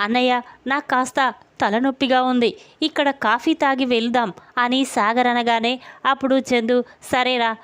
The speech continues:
తాగ్దాం పద" అని చెప్పి ఇద్దరు కూడా పక్కనే ఉన్న కాఫీ షాప్లో కాఫీ తాగుతూ ఉంటారు. ఇక ఇంతలోనే అటుగా వెళ్తున్న శ్రీవల్లి వాళ్ళ నాన్న మాత్రం ఇడ్లీ బోండాలు అమ్ముతూ కనిపిస్తాడు. ఇక అది చూసిన సాగర్,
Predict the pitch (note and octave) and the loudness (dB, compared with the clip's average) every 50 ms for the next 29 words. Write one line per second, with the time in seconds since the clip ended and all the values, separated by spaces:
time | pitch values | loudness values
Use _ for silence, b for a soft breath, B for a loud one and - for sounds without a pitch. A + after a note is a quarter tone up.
0 | B B B - C#4+ C4+ D4+ D4 C4+ D4+ C#4+ C4+ B3 C4 A#3+ A3+ A#3+ G#3 F#3+ B | B B B -2 -2 0 0 0 0 0 2 2 2 0 2 2 0 0 -2 B
1 | B B B B B3+ D#4 F#4 F#4 F#4 F4 C4+ - D#4 D4 C4+ - A#3 A#3 A3 C4+ | B B B B -2 -2 0 2 2 0 0 0 0 -2 0 0 -2 0 2 2
2 | C#4 C#4+ C#4+ - - B3 B3 B3+ B3 G#3+ - B B B _ - C#4+ B3+ - - | 2 2 2 2 0 0 2 2 2 0 0 B B B _ -2 -2 -2 0 0
3 | - F#4 F#4+ F#4+ F4 D#4 D#4 D4 C#4+ C#4+ B3 F#3+ B B B _ - - B3 A#3 | 0 2 2 2 2 2 2 2 2 2 0 -2 B B B _ -2 0 0 2
4 | C4+ - E4 D4+ - - C#4 C4 B3 A#3+ B3 B3+ C4+ C#4 - _ _ - - C4+ | 2 2 0 0 2 2 0 0 0 0 0 0 0 -2 -6 _ _ -2 0 2
5 | C#4 E4+ - G4 F#4+ F#4+ F#4+ D4+ C4 C4 C4 C4+ - C#4 C4+ C4+ B3+ B3 A#3 C4 | 2 2 2 2 2 2 2 2 2 2 0 0 2 2 2 2 2 2 2 2
6 | B3+ B3 B3+ A3+ E3+ B B B B B D#4+ D#4+ - E4+ D#4+ C#4 A#3 A#3 A#3+ A#3 | 2 2 2 0 -2 B B B B B -2 0 2 2 4 4 2 0 0 2
7 | D4+ D4+ C#4+ C#4 C4 C4 C4+ C4+ - - G3+ G#3+ D4 B3+ D4 C#4+ C#4 A#3+ B3 A#3 | 2 2 4 4 2 2 0 -2 -2 -2 -4 -2 -2 0 2 2 2 2 0 0
8 | A3 C4 B3+ A#3+ B3+ B3 G#3+ - B B B B B - D#4+ D4+ E4 F4+ F4+ F4 | 0 0 0 2 2 0 0 -2 B B B B B -2 0 2 2 4 4 4
9 | D#4+ D4+ D4+ C#4+ C4+ C4 B3+ B3+ B3 A#3+ A3 G#3+ G#3+ A3+ B3+ C4+ B3+ B3 B3 B3 | 4 2 2 2 2 2 2 2 2 0 0 0 0 0 0 0 0 0 0 0
10 | - B3 B3 A#3+ - B B B B C#4+ E4 C#4+ D#4+ G4 A4 G#4+ E4 F4 D#4+ D4+ | 0 -2 -2 -2 -6 B B B B -2 -2 0 2 2 2 4 4 2 2 4
11 | D4 D4 C#4+ C4+ C4+ - - G3+ A#3+ B3+ C4+ C4 - C4+ C#4 C4+ - G3+ G3+ A#3+ | 4 4 4 4 2 0 0 0 0 0 0 0 0 0 0 0 -2 -2 -2 -2
12 | A#3+ C#4 B3+ - - C4 B3 B3 A#3 F#3 - B B B B C#4+ D4+ - D4+ D4 | 0 -2 -2 0 0 0 2 2 0 0 -2 B B B B -2 0 2 2 2
13 | - - A3 A#3+ C4+ C4+ - C#4 C4+ - - B3 B3 B3+ A#3+ - A#3+ G#3+ A#3 A#3 | 2 0 0 0 -2 0 0 0 -2 0 0 0 0 0 0 0 -2 -2 0 0
14 | A#3+ B3 A#3+ | 0 0 0